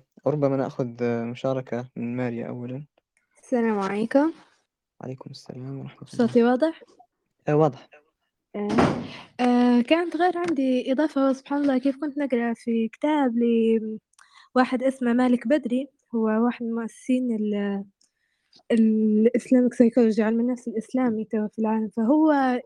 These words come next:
Speaker 2: يحكي يقول على أساس أنه، يعني إضافة تعقيب على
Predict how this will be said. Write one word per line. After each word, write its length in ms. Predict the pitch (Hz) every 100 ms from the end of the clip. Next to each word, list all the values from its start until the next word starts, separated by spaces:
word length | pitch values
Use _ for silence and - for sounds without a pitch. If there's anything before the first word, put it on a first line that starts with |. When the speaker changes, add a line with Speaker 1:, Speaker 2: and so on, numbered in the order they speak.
| _
Speaker 2:
يحكي 540 | 233 285 - - 247 240
يقول 260 | 220 277
على 200 | 240 226
أساس 360 | 220 - 262 -
أنه، 280 | 226 220 208 _ - - -
يعني 260 | 220 220 233
إضافة 240 | 262 254 240 226
تعقيب 320 | 226 208 277 247
على 440 | 220 220 214 202